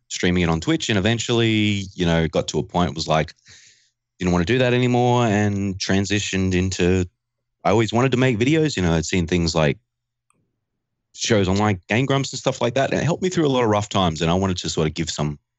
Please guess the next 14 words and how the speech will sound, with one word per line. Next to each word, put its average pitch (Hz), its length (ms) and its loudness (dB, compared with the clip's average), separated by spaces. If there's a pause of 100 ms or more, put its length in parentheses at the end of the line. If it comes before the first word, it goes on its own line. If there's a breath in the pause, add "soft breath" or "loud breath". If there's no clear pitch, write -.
(520)
some 85 180 -2
back. 78 300 -2
I 85 40 0
was 85 100 -2
going 104 160 -2
through 95 180 -6
a - 20 0
very 90 220 0
bad 82 340 0 (180)
bout 82 160 0
of 85 60 -4
depression, 113 640 -4 (460 soft breath)
um, 78 360 0
and 76 460 -4